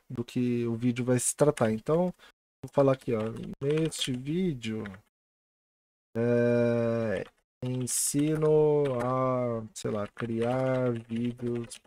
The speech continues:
pro YouTube. Beleza. Definir o escopo. Óbvio que eu vou escrever mais, né? Isso aqui vai ser justamente a descrição que vai parar lá no canal do YouTube.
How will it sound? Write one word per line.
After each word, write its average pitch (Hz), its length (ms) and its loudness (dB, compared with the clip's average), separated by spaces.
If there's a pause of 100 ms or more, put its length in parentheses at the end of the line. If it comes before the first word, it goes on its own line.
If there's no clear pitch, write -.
pro 220 360 -4 (880)
YouTube. 123 760 0 (320)
Beleza. 117 560 -2 (1200)
Definir 143 720 0
o 147 100 2
escopo. 120 500 2
Óbvio 175 260 2
que - 80 -4
eu 151 60 8
vou 131 120 4
escrever 123 440 2
mais, 139 400 0
né? 117 120 -2
Isso 127 200 -4
aqui 123 140 -8
vai 127 120 0
ser 127 240 0
justamente 127 540 -2
a 120 40 -2
descrição 120 600 -4
que - 140 -12
vai 123 180 2
parar 117 300 2
lá 120 180 0
no 123 420 -2 (640)
canal 110 220 0
do 123 80 0
YouTube. 156 420 0